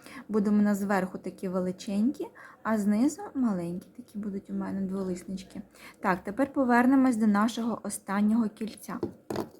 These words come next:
Ось воно у мене зараз на руці.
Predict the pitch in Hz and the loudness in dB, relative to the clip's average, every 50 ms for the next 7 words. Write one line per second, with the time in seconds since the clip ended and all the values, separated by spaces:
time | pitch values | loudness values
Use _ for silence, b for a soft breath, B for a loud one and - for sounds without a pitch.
0 | _ _ _ _ - - - - - - - _ - B B B B B B B | _ _ _ _ -20 -20 -20 -20 -20 -20 -20 _ -20 B B B B B B B
1 | - 240 285 285 - 240 214 220 214 202 202 196 190 190 190 185 196 185 180 180 | 2 4 4 4 4 4 6 6 6 6 4 4 2 0 0 -2 -2 -2 -2 -4
2 | 185 - 196 196 196 196 190 - - - - - 233 | -4 -4 -6 -6 -6 -6 -8 -12 -14 -12 -12 -12 -12